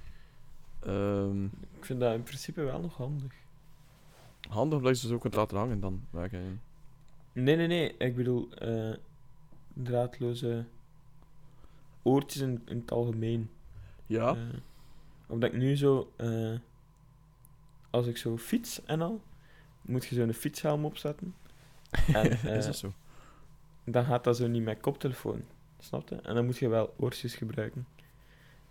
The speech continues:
Speaker 2: Eh, en in principe,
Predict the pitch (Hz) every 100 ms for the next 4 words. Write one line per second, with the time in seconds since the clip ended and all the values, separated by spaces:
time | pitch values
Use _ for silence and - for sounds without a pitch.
0 | - 110 110 110 110 110 - - - -
1 | - - - - - - 127 135 131 120
2 | 147 147 151 147